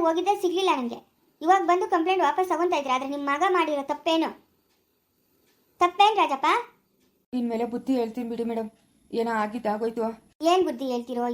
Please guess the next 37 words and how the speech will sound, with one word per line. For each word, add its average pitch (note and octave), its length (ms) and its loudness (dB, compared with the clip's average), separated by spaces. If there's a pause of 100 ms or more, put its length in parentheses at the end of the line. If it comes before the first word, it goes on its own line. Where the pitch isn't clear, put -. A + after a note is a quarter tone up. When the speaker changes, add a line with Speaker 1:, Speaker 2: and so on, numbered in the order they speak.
(120)
Speaker 1:
ಏನ್ D#4 160 0
ಕತೆನೋ? B3+ 260 -2 (380)
ಎಲ್ಲೋದ F#4+ 320 6
ಇವಾಗ? D#4 160 2 (640)
Speaker 2:
ಮೇಡಮ್, A#3 260 0 (420)
ಅದೇ A#3+ 200 0 (540)
ರಘು B3 300 2
ರೂಪನ B3 260 0 (680)
ಶಾನ್ B3 240 2
ಬಗ್ರು A#3 220 -2
ಮನೆಯವರು G#3+ 280 0 (140)
ನಮ್ಮ G#3 140 -2
ಮನೆಗೆ A3+ 220 -4
ತಂದು A3 220 -2
ಬಿಟ್ಬಿಟ್ರು A#3 400 -8
ಮೇಡಮ್. G#3 200 -2 (520)
ಇವಾಗ A3 220 0
ಅವ್ರು A3 160 -2 (140)
ಅಲ್ಲಿಲ್ಲ, A3 300 -2 (260)
ನಮ್ಮ A3+ 180 -4
ಮನೇಲಿ A#3+ 260 -2
ಇದ್ದಾರೆ. G#3+ 200 -4 (420)
ಅದಕ್ಕೆ B3+ 300 0
ಮನ್ಸಿಗೆ A#3 320 -4
ಬೇಜಾರ್ A#3+ 260 -4
ಮಾಡ್ಕೊಂಡು A#3 300 -6
ನೆನ್ನೆ A3 220 -2
ಸಾಯಂಕಾಲ A#3+ 380 -2
ಹೋಗಿದ್ದು A3 320 -4
ಮೇಡಮ್, G#3+ 240 -2
ಇನ್ನ A3 100 -2 (100)
ಬಂದಿಲ್ಲ. G#3+ 280 -4 (320)
Speaker 1:
ಬರ್ತಾನ D#4 260 0 (100)
ಬಿಡಿ, D4+ 140 -4 (220)
ಅವನ್ಗೇನ್ C#4+ 380 0
ದಾಡಿ? C#4 200 2 (1000)
ಅಲ್ಲ, C#4 100 6